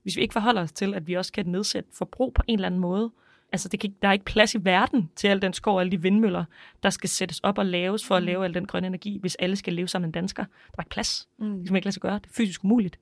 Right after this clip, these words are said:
Speaker 2: Mm.
Speaker 1: Du kan ikke bare lade som om, at vi bare skal, øh, skubbe det hele ind med teknologi og havvind, og vi bare skal fortsætte, øh, status quo. Fordi det, det kan bare ikke lade sig gøre, eller sådan, det er
Speaker 2: Mm.
Speaker 1: ikke inden for planetens bæreevne.
Speaker 2: Mm.
Speaker 1: Der er bare,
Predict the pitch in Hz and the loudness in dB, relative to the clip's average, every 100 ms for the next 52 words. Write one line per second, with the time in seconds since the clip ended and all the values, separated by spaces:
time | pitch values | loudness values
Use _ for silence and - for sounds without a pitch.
0 | - 208 196 180 _ - 196 214 226 - | -12 -10 -8 -12 _ -2 2 4 6 6
1 | 202 208 202 196 233 254 220 190 - 185 | 8 6 4 4 4 4 4 4 0 -2
2 | 180 - - 180 180 180 180 196 - 190 | -4 -8 -14 -6 0 4 4 2 0 -2
3 | - 180 170 - - 208 - 190 208 220 | 0 -2 -2 -2 0 0 2 0 2 2
4 | 233 220 220 190 175 165 190 185 180 175 | 4 4 4 2 0 0 -2 -2 -4 -4
5 | 240 202 160 214 247 226 - 180 175 190 | -4 -2 0 2 4 2 2 -2 0 0
6 | 190 - - 190 - 185 - - - - | 0 -4 -2 -2 -2 -4 -6 -16 -20 -20
7 | _ 208 190 - 180 156 - 254 - _ | _ 0 2 2 0 -2 -4 -4 -4 _
8 | _ _ - 160 - 165 - 151 156 160 | _ _ -8 -8 -6 -6 -6 -2 2 4
9 | 214 202 170 165 202 254 202 208 202 190 | 4 2 2 4 6 6 4 4 6 6
10 | 202 214 220 208 202 208 185 180 202 277 | 8 4 4 2 2 2 2 2 4 4
11 | 185 160 170 - 220 202 180 - 214 202 | 0 -2 -6 -4 -4 -4 -8 2 2 4
12 | 190 202 | 2 0